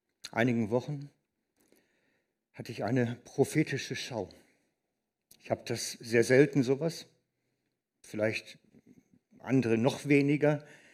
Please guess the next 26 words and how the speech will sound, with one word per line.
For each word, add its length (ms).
Das 240
ist 100
etwas 300
Besonderes. 580
Das 180
ist 160
nicht 240
ein 80
Gebetsbild 1040
und 220
das 180
ist 180
auch 160
nicht 440
irgendwie, 920
wenn 280
man 180
einfach 380
nur 120
irgendwie 300
ein 120
Pitchen 460
mal 180
hat 200
beim 200
Beten. 540